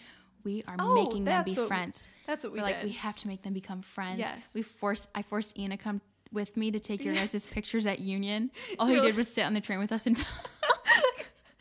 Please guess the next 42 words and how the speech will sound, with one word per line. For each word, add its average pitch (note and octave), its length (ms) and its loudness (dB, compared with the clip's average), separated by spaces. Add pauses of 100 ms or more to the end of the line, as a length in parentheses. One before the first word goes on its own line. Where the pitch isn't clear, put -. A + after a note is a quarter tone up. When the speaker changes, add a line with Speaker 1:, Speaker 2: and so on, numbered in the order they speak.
(360)
Speaker 2:
But G#4+ 80 -2
that A#4 120 2
was D#5+ 240 -8
good. F#4+ 440 2
Speaker 1:
But B3 300 6 (300)
Speaker 2:
And, E4+ 200 4
and, D#4 80 -4
like, F4 180 0
a D#4 100 0
week D4 440 -4
or D#4+ 100 0
t-, - 200 -12 (100)
probably, D#4 240 -2
like, F#4+ 200 -2
two C4 180 -6
weeks B3+ 200 -8
went B3 140 -4
by, A#3+ 160 0
and A#3+ 160 -4
Roman, A#3+ 260 -4
like, A#3+ 120 -6
looks G#3+ 240 -6
at A3+ 100 -4
me A#3 80 -4
in A3 60 -6
the G#3 80 -8
car. G#3+ 300 -2
I A3 80 -2
think D4+ 180 -2
I D4+ 40 0
told A3+ 260 -4
you G3 80 -2
this. F#3+ 240 -4 (320)
And A#3+ 120 -2
he A#3 120 2
was B3 200 2
just, B3 280 0
he C4 140 -4
was B3 100 0
just C#4 220 0
Speaker 1:
<laughs> - 0 -
Speaker 2:
like, A#3+ 200 2